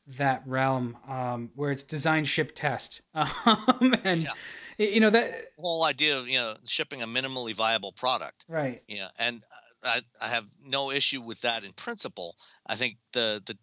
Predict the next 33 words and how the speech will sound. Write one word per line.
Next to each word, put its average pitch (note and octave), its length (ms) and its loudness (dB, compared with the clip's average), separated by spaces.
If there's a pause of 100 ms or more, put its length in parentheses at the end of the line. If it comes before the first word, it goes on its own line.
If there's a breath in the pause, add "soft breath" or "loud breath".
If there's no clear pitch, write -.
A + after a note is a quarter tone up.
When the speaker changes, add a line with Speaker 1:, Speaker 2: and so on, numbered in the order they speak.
(140)
Speaker 2:
the A#2 80 -14
problem A#2+ 560 -2
is G#2+ 560 -6
defining A2+ 520 0
what A#2+ 400 -2
is A2+ 500 0
minimally A#2 460 -4
viable G2+ 600 0 (300 soft breath)
for G2+ 600 -4 (100)
a - 60 -10
software, B2 560 -2
you A#2+ 120 -6
know, G2 60 -4
for, G#2+ 380 -6 (100)
you G#2+ 100 -8
know, D#2+ 220 -8
a, F#2+ 280 -6
a, - 260 -12
a G#2+ 40 -6 (220)
mobile A#2 320 0
phone C#3+ 280 2
application G#2 680 -4
versus G#2 300 -10
what's A2 280 -6
the G#2+ 80 -12
minimal, G#2+ 440 -8 (360 loud breath)
minimal B2+ 380 2
level A2+ 240 2
of G#2 80 -4
viability G#2+ 680 -2
for G2 280 -12
a - 120 -12
car, A#2+ 300 -4